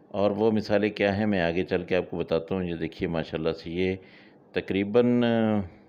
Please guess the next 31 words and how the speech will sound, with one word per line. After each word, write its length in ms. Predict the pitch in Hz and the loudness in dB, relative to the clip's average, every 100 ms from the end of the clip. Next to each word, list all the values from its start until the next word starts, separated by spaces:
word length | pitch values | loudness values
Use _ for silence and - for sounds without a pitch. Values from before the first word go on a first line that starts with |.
| - - | -20 -4
कुक 200 | 101 - | -4 -4
हो 220 | 69 90 | -2 -2
चुका 300 | - 95 104 | -2 -2 0
है, 200 | 104 107 | 0 0
लेकिन 340 | 90 87 104 95 | 0 -2 -2 -4
इसको 400 | 82 - 98 98 | -4 -6 -2 0
अभी 240 | 78 80 | 0 -2
मैंने 220 | 82 85 | -2 -4
भूनना 380 | 73 71 71 80 | -4 -6 -4 -2
है। 320 | 90 101 95 - - - - 87 | -2 -2 -4 -6 -20 -20 -10 -2
भूनने 280 | 95 107 | 0 0
के 100 | 101 | 0
बाद 220 | 90 90 78 | 0 0 -2
इसमें 240 | - 82 | -8 -8
कुछ 200 | 80 - | -8 -8
मसाले 360 | 73 71 69 69 | -8 -6 -6 -4
डालने 320 | 67 60 64 | -6 -6 -12
हैं। 140 | 60 - - - - - - - | -14 -18 -20 -20 -20 -20 -20 -8
अच्छा, 200 | 113 139 | -4 -2
ये 180 | 127 135 | 0 0
जो 120 | 135 | 0
टमाटर 360 | 113 110 101 113 | 0 2 2 2
वगैरह 300 | 127 127 131 | 2 4 4
होते 280 | 117 104 135 | 4 2 0
हैं 120 | 135 | 2
ना, 180 | 131 87 - - | 0 -2 -6 -4
ये 280 | 104 120 123 | 2 4 2
टमाटर 420 | 113 95 98 101 | 0 0 0 0
हों, 260 | 107 107 107 | 0 0 0
प्याज 380 | 95 95 101 92 | 2 4 4 2
हों, 240 | 98 104 | 0 0